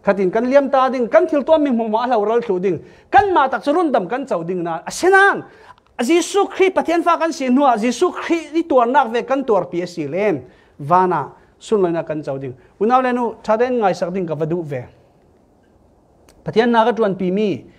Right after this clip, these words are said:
kor na ma tu jing ka hung thavi, Zuk ka vun zau chu sia friends a thi. Thain i tan ding kum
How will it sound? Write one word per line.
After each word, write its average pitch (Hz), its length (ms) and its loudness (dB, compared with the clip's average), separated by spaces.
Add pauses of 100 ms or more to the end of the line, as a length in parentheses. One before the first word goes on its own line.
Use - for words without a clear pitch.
(520)
kor 175 160 2
na 220 80 0
ma 196 160 2
tu 208 160 -4
jing 170 220 -4
ka 156 100 -4
hung 165 160 -2
thavi, 143 500 -8 (380)
Zuk 165 320 -4
ka 220 80 2
vun 185 200 -2
zau 139 200 0
chu 135 200 -10
sia 151 300 -4
friends 170 460 -4
a 147 80 -10
thi. 120 440 -14 (2000)
Thain 196 520 4
i 208 80 -4
tan 202 300 2
ding 190 200 -2
kum 143 300 -4